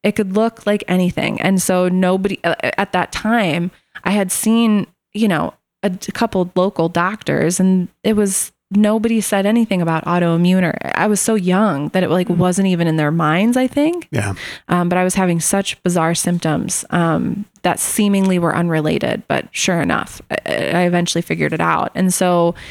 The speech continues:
Speaker 1: that kind of led me to, like, really getting into nutrition. I became vegan in high school, which was not necessarily right for me, but it sort of was just the thing that I was like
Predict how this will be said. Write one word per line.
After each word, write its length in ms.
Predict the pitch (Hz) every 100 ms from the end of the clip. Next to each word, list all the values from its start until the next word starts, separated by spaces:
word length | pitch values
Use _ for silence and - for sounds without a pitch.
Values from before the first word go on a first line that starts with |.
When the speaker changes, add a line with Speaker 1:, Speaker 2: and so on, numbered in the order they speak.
| - - -
Speaker 1:
that 420 | 180 196 208 196
kind 220 | - 190 175
of 100 | 180
led 240 | 170 170
me 540 | 170 180 170 156 - - _ _ _ -
to, 480 | - 196 175 170 165
like, 180 | 165 170
really 540 | 170 185 196 190 185
getting 340 | 175 175 170 170
into 360 | 175 - 170
nutrition. 760 | 165 156 - - 175 165 160 160
I 340 | 170 165 170 175 185
became 340 | 196 - 170 170
vegan 400 | 196 190 180 175
in 100 | 170
high 160 | 170
school, 400 | 170 - 170 160
which 300 | 160 160 - - - -
was 260 | 185 185 180
not 320 | 190 185 165 -
necessarily 540 | 185 185 - 196 170 160
right 220 | 160 156
for 140 | -
me, 160 | 262 302
but 140 | 269 202
it 100 | -
sort 220 | 190 175
of 100 | 175
was 140 | 175
just 180 | - 170
the 80 | 170
thing 280 | - 165 165
that 100 | 160
I 100 | 165
was 200 | 170 175
like 280 | 139 139